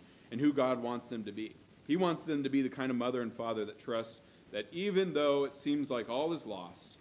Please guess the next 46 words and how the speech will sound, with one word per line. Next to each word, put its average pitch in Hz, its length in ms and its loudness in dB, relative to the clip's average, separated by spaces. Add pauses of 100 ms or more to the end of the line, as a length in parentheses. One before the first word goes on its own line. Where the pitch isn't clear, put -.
(200)
that 95 100 -12
he's 127 240 2
still 156 320 2
going 131 240 -2
to 117 60 -6
bring 123 440 -2 (360)
this 117 240 -4
life 113 380 -2 (520)
out 110 120 -2
of 95 100 -6
death. 90 220 -10 (360)
And 123 100 -4
he's 139 180 2
still 170 240 2
going 160 200 0
to 143 60 -2
be 139 140 2
the 131 100 2
one 123 380 -2 (240)
who 120 80 0
takes - 540 -6 (340)
them, 127 380 2
and, 110 300 -4
and 107 260 -6
be, 117 120 -8 (240)
they're 135 220 4
going 139 220 2
to 127 80 2
be 131 80 0
the 120 100 -2
mother 127 360 2
and 110 100 -4
father 117 500 0 (220)
that 110 180 -4
bring 127 180 4
about 110 380 0 (240)
this 110 180 -4
nation 117 460 -2
that 98 160 -8
we 165 200 6
are 143 100 6
now 104 300 0 (180)
a 101 60 -14
part 110 260 -2
of 98 100 -8
today. 101 280 -6